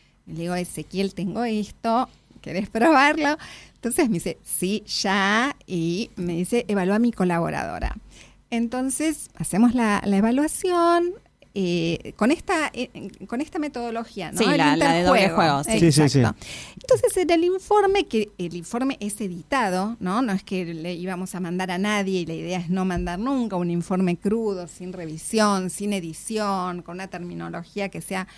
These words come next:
Speaker 1: más amigable por ahí que, que
Speaker 3: Claro.
Speaker 1: la que usa la inteligencia. En un momento del informe decía, "Tiene veinticuatro años". Yo la verdad que no sentí que eso era algo que tenía que estar
Speaker 2: Ujú.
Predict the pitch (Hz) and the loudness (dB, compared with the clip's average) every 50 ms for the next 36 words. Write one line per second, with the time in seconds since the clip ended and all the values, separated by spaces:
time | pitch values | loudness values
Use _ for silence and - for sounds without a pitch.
0 | - - - - - _ _ - 196 190 185 202 185 226 185 180 185 190 202 202 | -20 -20 -20 -20 -20 _ _ 0 0 0 2 0 -2 -2 -2 -2 -2 -2 -2 -2
1 | 196 190 190 180 - - 165 170 175 185 196 180 - - 170 165 - - 117 113 | 0 -2 -2 -2 -4 -4 -2 0 0 0 0 -2 -2 -2 -2 -2 0 4 6 6
2 | 107 98 92 139 190 - 214 208 220 220 233 247 240 269 285 302 302 - 349 339 | 6 6 6 4 4 2 4 2 4 4 4 2 2 2 2 2 2 2 2 0
3 | - - - - - - - 381 440 466 403 392 392 453 392 359 311 269 247 - | 0 -8 -16 -18 -12 -6 -4 -4 -2 -2 -2 0 2 4 4 4 4 2 2 2
4 | 285 302 320 311 294 - - 302 294 285 302 - - _ - - - - _ _ | 2 4 4 4 2 2 2 4 4 4 4 2 -4 _ -18 -18 -18 -20 _ _
5 | - 370 381 392 359 294 254 240 233 214 - 240 233 226 - 175 165 170 165 156 | 0 0 2 4 2 2 2 2 -2 -2 0 0 0 2 0 -2 -2 -2 -2 -4
6 | 160 - - 202 - - _ _ _ _ _ _ _ - - - 427 359 247 262 | -6 -6 -8 -10 -12 -14 _ _ _ _ _ _ _ -12 -4 -2 0 0 0 -2
7 | 294 285 - 302 262 247 277 269 - 294 277 247 - 254 233 - 247 240 - 233 | -4 -4 -4 -4 -4 -4 -4 -4 -2 0 0 0 0 -2 -2 -2 -2 -2 -2 -2
8 | 226 202 196 196 202 214 214 226 208 185 - 175 165 175 190 185 190 185 - 170 | 0 2 4 4 4 4 4 4 2 2 -2 0 -2 -2 -2 -2 -2 -4 -6 -14
9 | - - _ - 175 185 196 208 208 170 - - 196 214 247 269 | -16 -14 _ -8 -6 -6 -6 -6 -6 -10 -6 -4 -2 -2 -2 -4